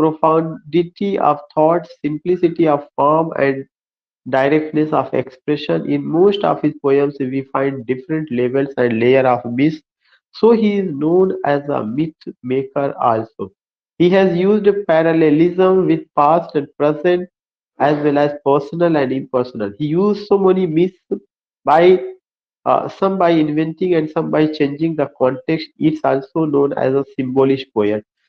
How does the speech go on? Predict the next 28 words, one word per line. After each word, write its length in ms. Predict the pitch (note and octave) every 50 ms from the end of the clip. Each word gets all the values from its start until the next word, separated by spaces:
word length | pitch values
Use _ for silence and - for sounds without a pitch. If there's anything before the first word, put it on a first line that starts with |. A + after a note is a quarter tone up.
| _ _ -
अगर 200 | C#3+ D3+ F#3 G3
एक 160 | G3 F#3+ G3
क्वेश्चन 340 | F#3+ F3+ F3+ F3+ F3+ G3+ F#3
आता 280 | F3+ F3+ F#3 F#3+ G3 F#3+
है 80 | G3+
कि 180 | G3 G3 - G3+
उनको 320 | F3+ F3 E3+ E3+ - F#3
और 160 | F3 F#3 F3+ F3+
किस 180 | - F#3 F#3 -
नाम 160 | F#3 F3 F3
से 140 | F3 - F#3
जाना 220 | F3+ F3 F3 F3+
जाता 220 | F3+ F3+ F#3 F#3 A3
है, 60 | A3
सिंबोलिस्ट 960 | A3 - - - G3+ F#3+ F#3 F3+ E3+ E3+ F#3 G3 G3+ G3+ G#3+ G#3 - - - E3+
पोएट 420 | D3+ - C#3 C3 C3 B2+ B2 B2+
के 140 | - - -
नाम 140 | B2 A#2 A#2
से, 140 | - C#3
जिन्होंने 360 | C3 C3+ D#3 D#3+ F3+ F3+ F#3 F#3+
सिंबल 460 | F#3+ - - F3 E3 E3 F3 F3 F3
का 140 | F3 - D#3+
बहुत 200 | D3+ D3+ D3 C#3+
ज्यादा 220 | C#3 C3 C3 C3
यूज़ 260 | B2+ B2 A#2+ A#2+ A#2+
किया 280 | - _ - A2+ G#2 G2
है। 60 | F#2+ - _ _ _ _ _ _ _ _ _ _ _ _ _ _ _ _ _ _ _ _ _ _ _ _ _ _ _ F#3+
He 80 | G3